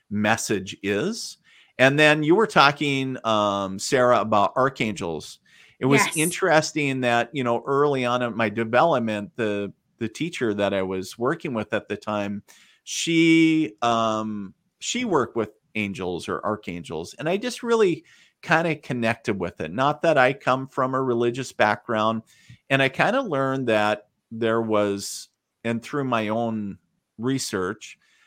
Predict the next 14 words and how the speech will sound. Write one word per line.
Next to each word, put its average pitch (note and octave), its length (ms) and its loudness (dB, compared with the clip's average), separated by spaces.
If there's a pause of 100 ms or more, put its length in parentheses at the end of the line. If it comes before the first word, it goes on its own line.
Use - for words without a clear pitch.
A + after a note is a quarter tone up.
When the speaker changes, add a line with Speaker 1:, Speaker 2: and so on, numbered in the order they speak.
(180)
Speaker 1:
that B2 360 6
there B2 400 2
is A#2+ 540 0
a A2+ 180 -2
handful C3+ 840 -2
of G2+ 360 0
archangels A2 760 -4
that F#2+ 160 -2
were G#2+ 140 -4
found F#2+ 560 -4
in G2 420 -8
a G2+ 80 -2
lot G2+ 500 2
of G2+ 440 -2